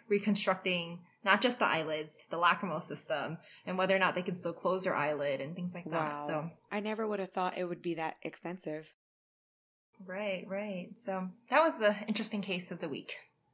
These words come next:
Speaker 2: Oh, wow. This is your first cancer diagnosing case.
Speaker 1: Yes, my first, my first one.
Speaker 2: Did she have any risk factors?
Speaker 1: Uh, she did. She's like, "I,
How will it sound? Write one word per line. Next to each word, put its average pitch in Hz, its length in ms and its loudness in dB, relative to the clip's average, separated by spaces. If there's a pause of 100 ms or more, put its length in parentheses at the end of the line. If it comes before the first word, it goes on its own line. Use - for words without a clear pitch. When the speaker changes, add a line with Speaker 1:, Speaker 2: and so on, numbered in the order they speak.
(360)
Speaker 2:
Oh, 202 120 2
wow. 175 320 0
This 180 180 -2
is 208 140 0
your 185 120 0
first 185 340 -4
cancer 185 340 -2
diagnosing 196 580 0
case. 160 560 -2 (600)
Speaker 1:
Yes, - 480 -2
my 202 180 -2
first, 302 320 6 (320)
my 320 140 2
first 466 340 6
one. 480 400 6 (1040)
Speaker 2:
Did 202 140 -2
she 208 160 0
have 185 240 0
any 190 160 -2
risk 170 320 -4
factors? 214 600 -4 (640)
Speaker 1:
Uh, 240 220 0
she 302 200 4
did. 196 600 8 (200)
She's 180 360 -6
like, 175 140 -6
"I, 160 300 -2